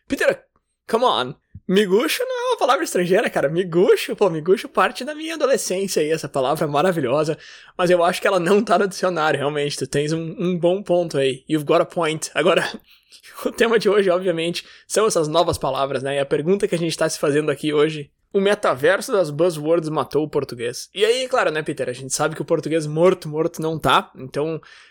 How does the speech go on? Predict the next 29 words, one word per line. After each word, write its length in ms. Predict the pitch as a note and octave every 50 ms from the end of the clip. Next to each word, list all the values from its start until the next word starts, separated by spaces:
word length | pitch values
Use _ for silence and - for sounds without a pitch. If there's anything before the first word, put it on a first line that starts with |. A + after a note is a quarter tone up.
| _ _ _ _ -
vamos 200 | E3 E3+ F3+ E3+
dizer 180 | D#3 F#3 G3
que 60 | G3 A3
essa 120 | - A3
pergunta 440 | F#3 - F3+ E3 D#3+ F3 G3 F#3+ G#3
é 20 |
assim, 300 | G3+ F#3+ - G3+ F#3+ F3
matou 880 | E3 D#3+ D3 D#3 D#3+ - - F3 F3+ G3+ G#3+ G#3+ G#3+ G#3+ G#3 G3+ G3+ - _ -
slash, 720 | D3+ - D#3+ D#3+ D#3+ F3 F#3 F#3 - - - - - - _ _ _ _ _ _ -
<laughs> 320 | - - - _ _ _
está 260 | - - - - G3
matando 680 | G3 G3 F#3+ F#3 - A#3+ A#3+ G3 G3 F#3+ F#3 F3 E3+ E3+
slash, 720 | E3+ E3 F3 F3 F3 E3+ E3+ F3+ - - - - - - - - - - - - _ _ - -
<laughs> 320 | - - - - - _
matará. 640 | G3+ G3 E3 D#3 - - F#3 D3+ D#3 C#3+ B2+ C3 - _ _ -
Slash, 380 | - E3 E3+ E3+ F#3 F3+ - F3
no 60 | D#3
caso, 340 | - D#3 D#3 D3 C#3 C3 -
é 300 | - D#3 D3 C#3+ C#3 C3+
tradução 360 | - - - D#3+ D3 - C#3 C#3+
literal 280 | C#3 D3 C3+ C3 C3+
de 80 | C3+ A#2+
barra, 460 | C#3+ C#3+ C3 C3 C3 B2 C3 B2+ - - - _ _ _
né? 120 | - D3+
Tô 120 | D3 - C3+
só 140 | - C#3
fazendo 360 | B2 - C#3 B2+ C#3 D3+ D3+ D3+
aqui 180 | C3 - E3
uma, 220 | E3 E3+ D#3+ D3+